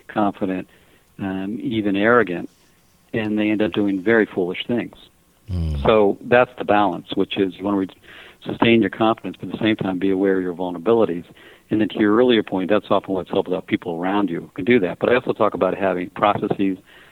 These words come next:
Speaker 1: that put you in touch with what's going on in the organization and markets, um, and have a number of mechanisms in place that prevent the downside that blind spots present.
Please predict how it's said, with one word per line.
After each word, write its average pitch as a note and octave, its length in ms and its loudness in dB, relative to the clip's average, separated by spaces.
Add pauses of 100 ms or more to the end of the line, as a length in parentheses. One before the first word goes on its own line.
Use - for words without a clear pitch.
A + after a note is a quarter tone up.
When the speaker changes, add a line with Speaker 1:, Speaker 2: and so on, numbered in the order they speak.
(140)
Speaker 1:
that - 160 -6
put - 160 -6
you F#2+ 120 0
in F2+ 80 -8
touch - 340 -2
with G2+ 120 -8
what's G2 160 -2
going F#2+ 200 -6
on F#2+ 140 -2
in F#2+ 40 -2
the F#2+ 120 0
organization F#2 540 -4
and F2+ 100 -6
markets, G#2 400 -2 (680)
um, F2 560 -8 (600)
and G#2+ 320 2
have A#2 220 2
a G#2+ 40 2
number A2 300 4
of F#2+ 60 2
mechanisms G2 560 0
in F2+ 100 -4
place G2 380 2
that F#2 140 0
prevent F#2+ 420 -4
the F2+ 260 -6 (340)
downside G#2 560 0
that F#2 120 -6
blind F2+ 280 -6
spots G2+ 220 -12
present. F#2 440 -12